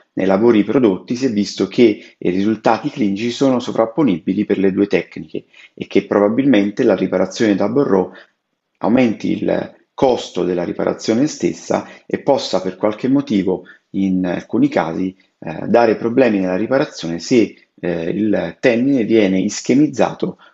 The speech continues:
contro l'osso stesso. In realtà, dal punto di vista anatomico, si è visto che la, si è visto che la riparazione double row migliora la copertura del footprint rispetto alla,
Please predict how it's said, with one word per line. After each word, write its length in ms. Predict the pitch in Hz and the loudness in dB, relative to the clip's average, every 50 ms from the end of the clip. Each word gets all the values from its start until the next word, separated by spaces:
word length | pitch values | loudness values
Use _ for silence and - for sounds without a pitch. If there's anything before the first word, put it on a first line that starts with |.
| _ _ | _ _
contro 720 | - - 127 123 120 120 117 - - 135 127 120 - - _ | 2 2 4 4 2 0 -2 0 0 0 0 0 -2 -8 _
l'osso 380 | - 90 90 90 87 - - - | -2 0 0 0 0 -2 -6 -8
stesso. 600 | - - - 82 80 80 - - - - - _ _ _ _ - - - _ _ | -8 -6 -6 -6 -6 -6 -8 -14 -14 -16 -16 _ _ _ _ -20 -20 -20 _ _
In 160 | - 104 104 | 0 2 4
realtà, 420 | 101 120 131 127 - 120 113 117 139 | 4 4 2 4 2 2 2 2 2
dal 220 | 135 113 92 - | 0 0 -2 -2
punto 220 | - 98 95 - | -8 -10 -8 -6
di 100 | 90 92 | -6 -6
vista 280 | 98 107 101 - - 92 | -6 -6 -8 -6 -4 -4
anatomico, 460 | 98 123 - - 98 92 92 98 107 | -4 -2 0 0 0 0 0 -4 -4
si 120 | 101 101 90 | -4 -4 -2
è 40 | |
visto 340 | 92 117 123 123 - - 101 | 0 0 -2 -2 -2 -6 -6
che 100 | - 85 | -4 -2
la, 220 | 82 90 92 - - | -2 -2 -4 -4 -6
si 100 | - 90 | -6 -6
è 60 | 87 | -2
visto 340 | 104 117 110 - - 113 107 | -2 -4 -4 -4 -6 -8 -2
che 160 | - - 110 | 2 2 4
la 120 | 98 90 | 4 2
riparazione 580 | 87 - - 92 90 87 - - - 107 95 95 | 0 -4 -6 -6 -6 -6 -8 -6 -2 -2 0 2
double 280 | 98 110 123 143 147 | 0 0 2 0 0
row 220 | - 95 92 92 - - - - - _ _ | 2 0 -2 -2 -4 -10 -20 -20 -20 _ _
migliora 520 | - 117 135 139 143 147 147 135 107 95 90 | 2 4 6 6 6 6 6 6 6 4 2
la 140 | 90 92 | 0 -2
copertura 560 | - - 104 - 127 123 - - - 101 90 85 | -2 -6 -4 -2 -2 -2 -2 -2 -2 0 0 0
del 180 | 90 98 98 | -2 -2 -4
footprint 880 | - - - 95 - _ _ 117 90 82 82 82 - _ - 113 135 - - - - _ _ _ _ | -4 -6 -8 -8 -8 _ _ -4 -4 -2 -4 -8 -8 _ 0 0 0 0 -6 -16 -20 _ _ _ _
rispetto 840 | - - 139 139 - - - - - - _ - 98 98 95 - | -6 -6 -6 -6 -2 -4 -4 -4 -4 -10 _ 0 2 2 2 0
alla, 480 | - 98 98 95 92 90 87 87 - | -2 0 2 2 2 2 0 -2 -6